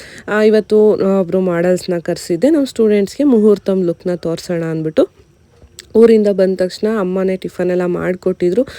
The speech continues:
ಎಲ್ಲ ತಿನ್ಕೊಂಡು ನಾನು, ಆ, ನಮ್ಮ ಅಕಾಡೆಮಿಗೆ ಬಂದೆ. ಬ-, ನಮ್ಮ ಮಾಡೆಲ್ ಕೂಡ ಬಂದಿದ್ರು. ಬಂದ ತಕ್ಷಣ ಈಗ ಫಸ್ಟ್ ಅವ್ರಿಗೆ ಸ್ಯಾರಿ ಡ್ರಾಪಿಂಗ್ ಎಲ್ಲ ಮಾಡಿ, ನಾನು ಇವಾಗ ಬೇಸ್ ಮೇಕಪ್‌ನು ಕೂಡ ಎಲ್ಲ ಮುಗಿಸಿ ಐ ಮೇಕಪ್‌ನ ತೋರಿಸ್ತಿದ್ದೀನಿ. ಸೆಮಿ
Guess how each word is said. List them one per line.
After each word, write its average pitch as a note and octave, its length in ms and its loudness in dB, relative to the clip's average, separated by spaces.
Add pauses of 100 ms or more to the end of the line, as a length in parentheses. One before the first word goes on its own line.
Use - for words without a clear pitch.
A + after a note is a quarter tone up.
(320)
ಎಲ್ಲ B3+ 200 4
ತಿನ್ಕೊಂಡು A#3+ 640 2
ನಾನು, G#3 460 2
ಆ, - 80 -2
ನಮ್ಮ F#3 320 0
ಅಕಾಡೆಮಿಗೆ F3 560 -2
ಬಂದೆ. F3 500 -2
ಬ-, F3+ 540 -4
ನಮ್ಮ F#3 300 -2
ಮಾಡೆಲ್ F3+ 380 2
ಕೂಡ F3 200 -2
ಬಂದಿದ್ರು. F3 600 2 (720)
ಬಂದ C4 200 6
ತಕ್ಷಣ A#3+ 300 2
ಈಗ A3+ 200 4
ಫಸ್ಟ್ G#3 380 -2
ಅವ್ರಿಗೆ G#3 240 2
ಸ್ಯಾರಿ F#3+ 300 -2
ಡ್ರಾಪಿಂಗ್ F3+ 400 -2
ಎಲ್ಲ F3 180 0
ಮಾಡಿ, F3 400 0 (160)
ನಾನು F#3+ 220 -2
ಇವಾಗ F3 360 -2
ಬೇಸ್ F3 360 -2
ಮೇಕಪ್‌ನು F3+ 440 -4
ಕೂಡ E3+ 140 -2
ಎಲ್ಲ E3 220 0
ಮುಗಿಸಿ G3 400 -4
ಐ F#3+ 240 0
ಮೇಕಪ್‌ನ F#3 540 -4
ತೋರಿಸ್ತಿದ್ದೀನಿ. E3+ 760 -2
ಸೆಮಿ A3+ 480 2